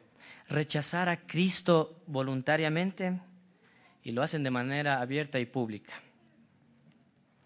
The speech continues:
Esto es bien en claro tener en cuenta, mis hermanos. Estas personas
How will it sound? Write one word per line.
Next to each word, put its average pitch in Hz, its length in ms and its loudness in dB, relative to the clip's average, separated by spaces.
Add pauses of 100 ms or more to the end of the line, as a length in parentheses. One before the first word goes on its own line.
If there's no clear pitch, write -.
(840)
Esto 180 200 0
es 165 80 -4
bien 160 200 2
en 147 100 0
claro 139 380 2
tener 127 280 2
en 120 120 2
cuenta, 120 400 0
mis 113 100 -2
hermanos. 110 520 -6 (300)
Estas 170 280 0
personas 151 640 0